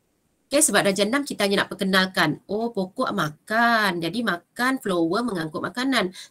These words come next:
Tapi untuk pelajar-pelajar bio, jangan sekali-kali cakap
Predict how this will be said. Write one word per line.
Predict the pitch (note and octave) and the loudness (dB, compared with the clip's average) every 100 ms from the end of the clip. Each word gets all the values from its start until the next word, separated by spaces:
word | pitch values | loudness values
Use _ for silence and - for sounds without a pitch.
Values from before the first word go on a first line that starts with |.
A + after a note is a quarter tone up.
| - | -6
Tapi | F3+ - - | -6 -4 -4
untuk | A#3+ C4+ | -2 0
pelajar-pelajar | A#3+ G#3 G#3 F#3+ F#3 D#3+ | 0 0 0 -2 0 0
bio, | D#3+ E3 F#3 B3 C#4+ | 2 2 2 2 0
jangan | F#3+ G#3 C#4 | -2 -2 -2
sekali-kali | C#4+ B3 A#3 A#3 A3 A3 A3 A3 | -2 -2 -2 0 0 0 -6 -4
cakap | - F#3 - - G3 G3 - | -4 -4 -6 0 2 2 -2